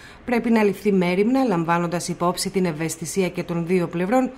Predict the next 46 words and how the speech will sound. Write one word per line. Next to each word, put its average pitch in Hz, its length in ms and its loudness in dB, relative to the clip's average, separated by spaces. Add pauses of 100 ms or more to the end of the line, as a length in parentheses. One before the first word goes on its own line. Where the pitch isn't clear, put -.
(340)
ώστε 247 300 -2
να 185 160 4
αποφευχθεί 170 580 -4
οποιαδήποτε 175 540 -2
βλάβη 190 320 0
των 208 180 -2
σχέσεων 208 480 0
μεταξύ 175 400 -4
τους. 147 380 -10 (640)
Από 262 180 -4
την 247 140 0
άλλη 226 140 4
πλευρά, 180 380 0
οι 220 60 2
Ηνωμένες 190 380 2
Πολιτείες 175 460 -2
έχουν 214 220 0
ήδη 208 240 4
στείλει 196 260 0
βαρύ 180 300 2
οπλισμό 202 440 2
στην 226 200 0
Ουκρανία. 214 600 0 (600)
Οι 294 60 -8
χώρες 269 320 0
του 175 100 -2
νατο 233 380 2
εξακολουθούν 190 720 -2
να 202 120 2
υποστηρίζουν 185 720 0
το 175 100 -4
Κίεβο, 240 440 -2 (320)
αλλά 247 240 0
μια 277 180 2
πραγματική 196 600 0
σύγκρουση 185 500 0
με 175 120 2
τη 175 120 -2
Ρωσία 170 380 -2
θα 240 120 -2
μπορούσε 220 340 0
να 202 100 2
αλλάξει 190 320 0
εντελώς 180 420 0
την 170 120 -6
κατάσταση. 143 760 -4